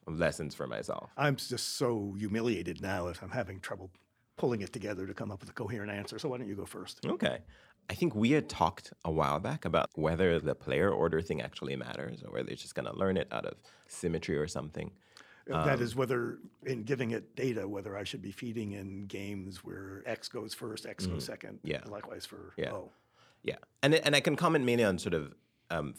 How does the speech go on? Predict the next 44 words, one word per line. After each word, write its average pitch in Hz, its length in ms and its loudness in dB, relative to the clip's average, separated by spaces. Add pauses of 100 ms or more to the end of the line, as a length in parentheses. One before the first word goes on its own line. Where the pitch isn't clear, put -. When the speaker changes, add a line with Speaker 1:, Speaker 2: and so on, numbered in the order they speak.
Speaker 1:
in, 85 320 -2
in 80 260 0
my 76 300 4
training 104 340 2
approach 98 400 2
that, 71 240 2
like, 76 240 -4 (300)
having 92 360 4
the 78 180 0
agent 85 320 2
play 82 460 4 (340)
second 85 680 0
did 82 160 0
matter, 64 260 -6 (240)
and 76 160 -4
that, 64 160 -4 (100)
that 69 160 -2
was 69 200 -6
useful, - 300 -8 (160)
and 69 100 -6
it 65 40 -2
was 64 200 -8
a - 100 -8
good 65 380 -2 (260)
thing 78 200 2
to 76 100 -2
remember 65 300 -2
to - 120 -12
do. 50 180 -4 (480)
Speaker 2:
And, 131 180 -6
and 143 160 4
I 147 100 8
did 135 240 2
do 123 220 6
that, 87 200 -8 (260)
ultimately, - 560 -6
right? - 140 -10
Speaker 1:
Yeah. 359 100 -2
Speaker 2:
Because 92 400 -8
my 107 160 -4
boards 101 400 -4
were, 101 160 -8 (560)
any 131 220 0
board 101 580 -4